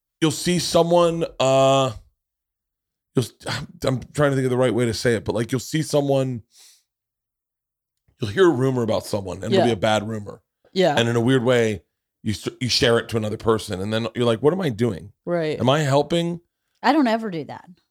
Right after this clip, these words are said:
Speaker 2: You don't, you don't spread the rumors?
Speaker 3: Uh-uh. I don't do that.
Speaker 2: Yeah.
Speaker 3: I don't send bad stuff like that.
Speaker 1: I, I,
Speaker 2: You're not
Speaker 1: uh,
Speaker 2: like, "Hey, girl, check out this hot goss."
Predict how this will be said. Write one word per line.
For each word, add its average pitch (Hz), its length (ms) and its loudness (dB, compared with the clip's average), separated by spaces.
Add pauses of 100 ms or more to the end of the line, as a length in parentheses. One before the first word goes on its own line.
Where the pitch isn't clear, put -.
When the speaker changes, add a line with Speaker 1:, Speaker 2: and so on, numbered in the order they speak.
(200)
Speaker 2:
You 185 140 -4
don't, 185 360 2
you 185 120 -4
don't 185 180 0
spread 185 340 0
the 180 80 -2
rumors? 190 360 0
Speaker 3:
Uh-uh. 170 540 -2
I 254 120 -2
don't 233 220 0
do 233 140 -2
that. 127 300 -6
Speaker 2:
Yeah. 156 420 -2 (100)
Speaker 3:
I 233 60 -6
don't 262 180 -4
send 196 340 -10
bad 135 220 -10
stuff - 300 -14
like - 180 -16
that. - 200 -12 (440)
Speaker 1:
I, 135 140 4 (120)
I, 117 180 4
Speaker 2:
You're 127 120 2
not 185 100 4
Speaker 1:
uh, - 20 2
Speaker 2:
like, 170 220 2
"Hey, 202 400 0
girl, 175 360 2
check 202 260 -2
out 185 140 0
this 180 140 -4
hot 170 280 2
goss." 180 720 0